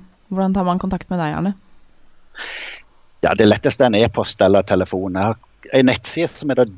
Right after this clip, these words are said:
Speaker 2: dyktige dot N O. Eh, og Grunnloven omtaler arbeidsdyktige mennesker, så jeg har en nettside som heter dyktige dot N O.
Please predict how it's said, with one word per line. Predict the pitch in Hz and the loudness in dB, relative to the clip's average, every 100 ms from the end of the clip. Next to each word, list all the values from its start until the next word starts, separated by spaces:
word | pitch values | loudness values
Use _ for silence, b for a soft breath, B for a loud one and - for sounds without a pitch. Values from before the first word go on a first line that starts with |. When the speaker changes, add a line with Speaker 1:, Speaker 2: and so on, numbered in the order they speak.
| - | -4
Speaker 2:
dyktige | 131 - - 98 - 151 135 110 | -4 -4 -12 -8 -2 0 2 2
dot | 110 131 | 0 0
N | 113 113 | 0 -2
O. | - - - | -6 -12 -6
Eh, | - 101 95 95 - | 0 0 0 -8 -10
og | 101 95 - | -12 -14 0
Grunnloven | 117 113 120 127 113 | 2 4 4 4 4
omtaler | 113 - 107 - | 2 2 2 4
arbeidsdyktige | 104 104 98 92 98 95 - 90 113 - - 117 131 | 2 2 2 2 2 0 -4 -4 -4 -4 -6 0 4
mennesker, | 123 131 - - - | 4 2 0 -4 -8
så | - 104 | 0 2
jeg | 101 | 4
har | 113 | 4
en | 123 | 2
nettside | 113 - 131 | 0 -4 -4
som | 151 | 0
heter | 143 135 | 0 0
dyktige | 104 - 131 120 | -4 0 0 4
dot | 113 98 | 4 4
N | 87 98 | 0 2
O. | 170 | 0